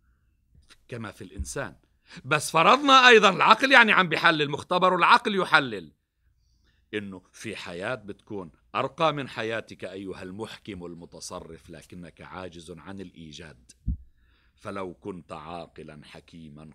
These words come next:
قادرًا على الإيجاد كانت حياتك أرقى وأقوى.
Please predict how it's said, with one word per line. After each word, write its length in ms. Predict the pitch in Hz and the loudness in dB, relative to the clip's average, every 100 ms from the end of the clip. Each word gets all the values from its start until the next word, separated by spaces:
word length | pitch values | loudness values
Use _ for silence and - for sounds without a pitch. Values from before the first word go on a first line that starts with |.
| - | -20
قادرًا 680 | - 117 123 135 113 120 | -18 -18 -18 -18 -16 -16
على 240 | 117 120 127 | -18 -18 -18
الإيجاد 640 | 110 120 110 107 113 101 | -18 -20 -16 -12 -12 -14
كانت 440 | 98 110 110 110 - | -16 -12 -10 -12 -14
حياتك 800 | 107 113 127 147 147 170 170 _ _ _ 113 | -16 -14 -14 -14 -8 -8 -8 _ _ _ -6
أرقى 640 | 110 95 - 101 92 85 | -6 -8 -10 -10 -8 -12
وأقوى. 640 | 82 92 - 76 73 69 | -16 -18 -20 -18 -18 -20